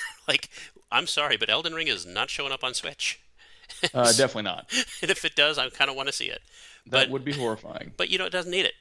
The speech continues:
Speaker 1: It's got Switch sports. But if this was the Wii generation, that's all you'd have. You would never have,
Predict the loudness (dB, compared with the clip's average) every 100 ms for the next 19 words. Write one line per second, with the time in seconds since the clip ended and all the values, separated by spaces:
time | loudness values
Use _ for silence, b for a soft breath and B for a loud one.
0 | -14 -10 -2 -2 0 -2 -4 -4 -4 -6
1 | -4 -6 -6 0 4 4 2 -6 _ -6
2 | -2 0 0 -2 -10 -6 -4 -4 -4 -4
3 | -4 -4 -8 b b b -2 0 -2 -4
4 | -4 0 0 -2 -10 -16 -12 -8 -6 -4
5 | -2 0 -2 -6